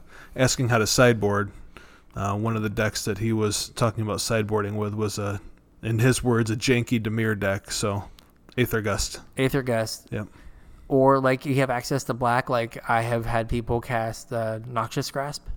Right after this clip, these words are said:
Speaker 1: Yep.
Speaker 2: uh, against me. Like, I don't think it's quite as good as,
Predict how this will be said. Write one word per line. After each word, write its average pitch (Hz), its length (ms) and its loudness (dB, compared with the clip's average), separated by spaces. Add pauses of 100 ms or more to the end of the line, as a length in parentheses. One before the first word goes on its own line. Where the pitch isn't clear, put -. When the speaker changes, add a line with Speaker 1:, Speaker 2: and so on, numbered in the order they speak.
(100)
Speaker 1:
Yep. 113 180 0 (520)
Speaker 2:
uh, 117 220 4
against 120 300 -2
me. 127 260 -2
Like, 117 220 -4 (880)
I 123 60 2
don't 120 120 2
think 127 160 -2
it's 123 160 -8
quite 117 320 -4
as 117 160 -2
good 120 280 -2
as, 117 680 -4